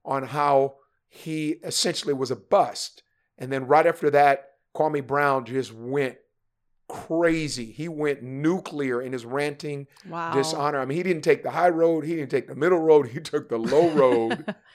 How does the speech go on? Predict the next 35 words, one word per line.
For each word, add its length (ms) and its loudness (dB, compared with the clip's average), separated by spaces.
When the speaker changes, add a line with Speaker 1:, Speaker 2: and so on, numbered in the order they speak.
Speaker 1:
And 140 -4
it 140 -6
trended 440 -2
on 120 -2
social 340 -4
media. 540 0
And 160 -8
then, 320 -2
uh, 160 -14
Charlemagne 640 0
from 160 -6
The 80 -4
Breakfast 580 -2
Club, 460 2
uh, 340 -10
show, 640 0
he 160 -10
jumped 340 -2
in 140 -2
on, 160 -2
he 120 -8
brought 360 2
in 240 -4
Kwame 340 -8
Brown's 320 -4
dad, 600 2
commits 380 -2
a 60 0
Speaker 2:
Wow. 100 0
Speaker 1:
crime. 480 0
His 240 -12
brother 420 4
has 160 -2
done 220 -4
something. 560 -6